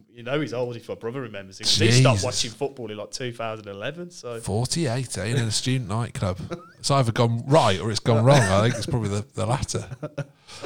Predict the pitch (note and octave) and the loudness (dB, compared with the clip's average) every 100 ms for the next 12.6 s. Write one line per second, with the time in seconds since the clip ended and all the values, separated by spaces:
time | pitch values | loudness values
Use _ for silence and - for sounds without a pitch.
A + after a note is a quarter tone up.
0 | - - B2 A#2+ B2 - - _ - F#3 | -4 4 6 6 4 -2 -12 _ 2 6
1 | F3 F3+ C#3+ D3+ C3 A#2+ C#3 B2 A#2 A2+ | 8 6 6 4 4 4 4 4 2 0
2 | A#2 - B2+ A2 A2+ A#2 A2+ G#2+ G2+ G2 | -2 -2 0 2 0 0 0 -2 -4 -6
3 | E2 G2+ G2 - G#2 G2 G2+ G2 - C3 | -6 -4 -4 -4 -2 0 0 0 -2 -2
4 | - B2 G2 G#2+ G2 F#2+ - G2 A2 G2 | -2 -2 -4 -4 -4 -4 -4 -2 -2 -4
5 | G#2+ G2+ F#2+ G2 F#2+ F2+ D#2+ E2 - A#2+ | -4 -8 -6 -4 -2 -4 -6 -8 -2 2
6 | A2 A2 - - - - - - - E3 | 2 0 -6 -16 -20 -20 -20 -20 0 4
7 | D3 C3+ F#3 F#3 F3 F3+ D#3+ C#3+ G#2 - | 6 6 6 4 4 4 4 2 2 2
8 | G#2+ G2+ F#2 G2 B2 - A#2 A2 A2 G#2+ | 2 2 0 -4 -4 0 2 4 2 0
9 | - A2 F#2+ G2 - - _ _ _ D#3+ | -2 -2 -2 -6 -12 -20 _ _ _ 0
10 | E3 E3 D#3+ E3 D3 D#3 - C#3 - C3 | 4 6 4 2 -4 -4 -2 -6 -4 -2
11 | B2+ - D3+ - - B2+ B2+ A#2 A#2 A2+ | 0 4 2 2 -8 -2 2 2 2 -4
12 | - - - _ G2 F#2 | -6 -16 -20 _ -4 -4